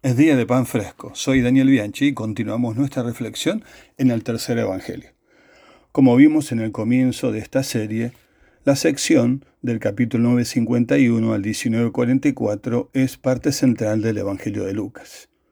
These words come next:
Jesús va en camino a Jerusalén en cumplimiento de la misión divina.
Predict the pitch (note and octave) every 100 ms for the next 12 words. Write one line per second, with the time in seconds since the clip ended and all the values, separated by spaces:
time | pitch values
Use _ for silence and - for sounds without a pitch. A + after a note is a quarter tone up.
0 | _ _ _ _ _ - C#3 F3 D3 D3
1 | C3+ B2+ E3 C3+ G#2 A2+ A2+ - G#2 C#3+
2 | C#3 A2 A#2 G#2+ G#2+ A2+ D3+ E3 C3+ A2
3 | G#2+ G#2+ A#2 - A2 A2+ A2 G2 -